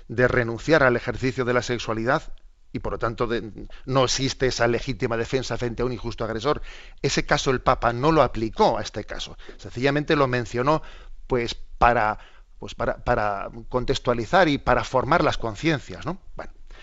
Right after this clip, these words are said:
Pero a lo que voy, que tenemos que tener capacidad crítica frente, ¿eh?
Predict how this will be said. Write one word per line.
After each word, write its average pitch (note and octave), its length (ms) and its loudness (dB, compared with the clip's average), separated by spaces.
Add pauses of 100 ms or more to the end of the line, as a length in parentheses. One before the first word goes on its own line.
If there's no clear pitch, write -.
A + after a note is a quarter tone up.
(1080)
Pero C#3+ 160 6
a - 20 8
lo C3+ 120 6
que E3+ 100 2
voy, F#3+ 300 2 (840)
que C#3 160 0
tenemos F#3+ 400 2
que C#3 220 6
tener D3 560 4
capacidad B2+ 560 2
crítica C3 500 0
frente, A#2+ 720 2
¿eh? D#3 240 -6